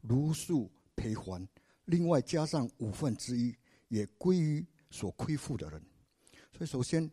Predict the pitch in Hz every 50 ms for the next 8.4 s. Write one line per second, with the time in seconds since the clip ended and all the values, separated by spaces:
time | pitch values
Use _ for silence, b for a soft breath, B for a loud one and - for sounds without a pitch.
0 | - - - 165 151 - 135 135 143 - - 147 151 143 120 113 - _ b b
1 | b b b b b - 143 143 139 - 143 131 110 - - 101 139 165 165 156
2 | - 131 117 101 95 - _ _ b b b b b b b b b 196 202 202
3 | 190 165 - 175 - 170 - - - 175 135 - - 147 - _ - - - 131
4 | 131 147 151 151 151 151 127 - - 139 131 - - 143 135 127 - - - 135
5 | 104 85 - - - _ _ _ _ _ _ _ _ _ _ _ _ _ _ _
6 | _ - - - - 131 147 - 151 127 110 101 147 139 139 156 143 - 156 -
7 | - - 185 190 190 180 165 135 - - 165 156 165 - 175 156 139 - 147 156
8 | 143 - - 170 143 117 110 104